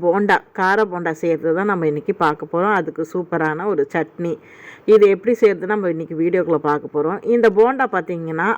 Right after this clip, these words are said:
ஆந்திராவுலலாம் ஃபேமஸா இருக்குங்க இந்த போண்டா. எல்லா டீ கடையிலும் இந்த மாதிரி போண்டா தான் விக்கும். இது வந்து ரொம்ப ஒரு வேலை கிடையாது, ரொம்ப பொருளும் கிடையாதுங்க. வீட்ல இருக்கிற பொருள் வச்சே நம்ம சீக்கிரமா, அ, சட்டுன்னு செஞ்சு முடிக்கலாம். வாங்க அது எப்படி செய்கிறது வீடியோக்குள்ள நம்ம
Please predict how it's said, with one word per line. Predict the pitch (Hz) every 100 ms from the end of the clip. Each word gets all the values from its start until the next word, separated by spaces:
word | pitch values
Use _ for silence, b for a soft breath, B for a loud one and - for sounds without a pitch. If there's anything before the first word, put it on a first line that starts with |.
| 202
ஆந்திராவுலலாம் | 220 226 208 175 180 185
ஃபேமஸா | 175 170 170 165 180
இருக்குங்க | 165 156 156 160
இந்த | 151 147
போண்டா. | 151 160 196
எல்லா | 170 170 175
டீ | 196 185
கடையிலும் | 170 160 185 196
இந்த | 165
மாதிரி | 156 147
போண்டா | 151 156 160
தான் | 165 156
விக்கும். | 147 170 214 240 B B B -
இது | 226 226
வந்து | 247 269
ரொம்ப | 208 247 285 294
ஒரு | 240 208 190 180
வேலை | 180 185 185
கிடையாது, | 175 175 165 214 220
ரொம்ப | 180 202 214 202
பொருளும் | 185 190 190
கிடையாதுங்க. | 170 165 156 170 220 254
வீட்ல | 233 208 185
இருக்கிற | 175 180 160
பொருள் | 185 214 185
வச்சே | 160 214 220
நம்ம | 180 165 165 160
சீக்கிரமா, | 220 180 160 175 233 B B B B
அ, | 180 180 175
சட்டுன்னு | 202 262 240 226
செஞ்சு | 180 175 170
முடிக்கலாம். | 165 156 165 190 226
வாங்க | 185 214 233
அது | 190
எப்படி | 175 170 190
செய்கிறது | 165 165 165
வீடியோக்குள்ள | 160 147 170 220
நம்ம | 180